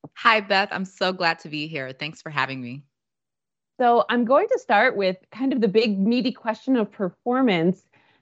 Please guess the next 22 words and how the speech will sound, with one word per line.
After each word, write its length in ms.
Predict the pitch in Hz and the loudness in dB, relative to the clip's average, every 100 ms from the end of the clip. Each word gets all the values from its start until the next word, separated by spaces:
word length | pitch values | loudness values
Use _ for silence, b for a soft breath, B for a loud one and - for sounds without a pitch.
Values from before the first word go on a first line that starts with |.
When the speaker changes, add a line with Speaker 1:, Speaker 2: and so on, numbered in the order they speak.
| - | 0
Speaker 2:
because 300 | 247 262 233 | 6 6 6
it's 140 | 240 | 6
often 260 | 233 285 302 | 4 6 6
the 80 | |
most 180 | 269 233 | 6 4
visible 560 | 190 160 208 196 170 151 | 2 6 6 6 2 -4
thing 320 | 151 113 - _ _ | -6 -10 -12 _ _
for 160 | - 185 | -2 0
leaders. 580 | 160 156 147 131 156 - | 0 0 -2 -4 -6 -8
Um, 400 | - 165 156 156 - _ _ | -4 0 0 0 -8 _ _
a 60 | 185 | 0
lot 340 | 180 185 208 | 4 6 6
of 100 | 254 | 4
times 400 | 254 202 185 175 | -2 -6 -4 -4
what 160 | 185 - | -4 -4
we 100 | 202 | -6
hear 220 | 220 262 | -6 -8
from 200 | 240 175 | -6 -6
leaders 320 | 160 160 156 | -4 -2 -2
is 100 | 156 147 | -2 2
they 200 | 175 175 | 2 2
have 420 | 175 165 160 | 4 6 4